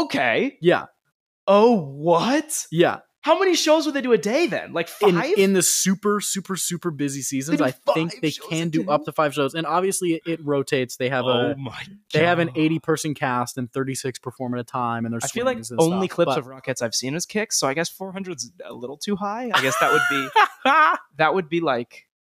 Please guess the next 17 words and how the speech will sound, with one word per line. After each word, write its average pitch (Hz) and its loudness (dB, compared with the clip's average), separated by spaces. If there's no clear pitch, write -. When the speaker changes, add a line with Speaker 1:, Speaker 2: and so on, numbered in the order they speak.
Speaker 1:
I 127 0
mean, 135 0
how 131 -2
many 185 4
kicks - -2
per 139 -6
second - -2
would 131 -8
that 92 -2
be 101 -2
if - -8
you 117 -4
got, 113 0
like, 117 -2
a 113 0
ninety-minute 107 -2
show? - -2